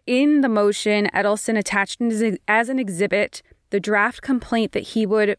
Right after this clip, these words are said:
maybe file or he planned to file against Erica and all these other co-defendants should that agreement be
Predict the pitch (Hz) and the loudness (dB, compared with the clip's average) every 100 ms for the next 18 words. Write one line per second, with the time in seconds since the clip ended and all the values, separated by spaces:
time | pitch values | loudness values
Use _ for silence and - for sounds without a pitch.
0 | - 220 247 254 240 240 233 208 190 170 | 0 0 2 2 0 -2 0 2 2 2
1 | 185 208 _ _ _ - 208 202 202 - | 0 -2 _ _ _ -2 -2 0 -4 0
2 | 330 403 311 - 190 180 190 208 202 208 | 2 2 0 -2 0 2 2 0 -2 -2
3 | - 202 190 190 185 185 185 - 185 190 | -2 0 2 0 0 0 0 -2 -2 0
4 | 196 190 180 180 180 175 233 208 202 - | 0 0 0 0 0 -2 0 0 0 0
5 | 196 190 190 - - - - - 233 208 | 0 0 0 -4 -12 -6 -4 0 0 0
6 | 196 190 185 190 - 208 160 165 170 | 0 0 0 -2 -2 0 0 0 -2